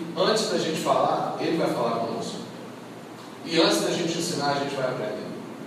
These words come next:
Porque Deus estabelece essa dinâmica com a gente. Foi assim na vida de Jeremias. Foi assim na vida de Jesus.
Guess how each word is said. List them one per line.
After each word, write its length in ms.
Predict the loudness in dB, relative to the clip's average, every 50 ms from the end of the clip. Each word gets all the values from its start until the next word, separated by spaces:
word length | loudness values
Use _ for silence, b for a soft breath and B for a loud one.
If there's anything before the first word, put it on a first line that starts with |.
| -12 -12 -12 -12 -12 -14 -14 -14 -14 -14 -14 -14 -14 -14 -14 -14 -14 -12 -10
Porque 200 | -8 -4 -2 0
Deus 240 | 0 0 2 2 0
estabelece 440 | 0 0 0 0 2 2 2 2 0
essa 180 | 0 -2 -4 -4
dinâmica 400 | -4 -6 -6 -6 -6 -6 -6 -6
com 60 | -6 -6
a 40 |
gente. 140 | -6 -8 -8 -10 -10 -12 -12 -12 -12 -12 -14 -12 -12 -14 -12 -12 -10 0
Foi 140 | 2 4 4
assim 280 | 4 4 2 0 0
na 100 | 0 0
vida 160 | 0 0 -2 -2
de 100 | -2 -2
Jeremias. 500 | 0 0 0 0 -2 -4 -4 -6 -6 -8 -8 -8 -10 -10 -12 -12 -12 -12 -12 -14 -14 -8 -4
Foi 120 | 0 2
assim 280 | 2 4 2 2 0 0
na 140 | 0 0 0
vida 180 | 0 -2 -2
de 180 | -2 -4 -6 -4
Jesus. 500 | -4 -4 -4 -6 -6 -8 -8 -10 -10